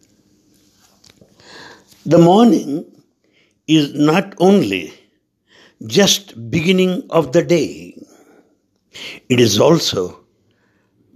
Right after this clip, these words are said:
beginning of the night. The evening is not only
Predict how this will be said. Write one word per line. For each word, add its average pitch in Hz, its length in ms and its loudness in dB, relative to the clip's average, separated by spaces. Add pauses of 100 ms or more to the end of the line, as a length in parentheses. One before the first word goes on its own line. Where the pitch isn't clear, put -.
(160)
beginning 117 720 0
of 101 300 -4
the 98 100 -6
night. 98 480 -8 (1600)
The 190 460 -2
evening 180 800 0 (440)
is 160 120 0
not 185 360 0
only 143 680 0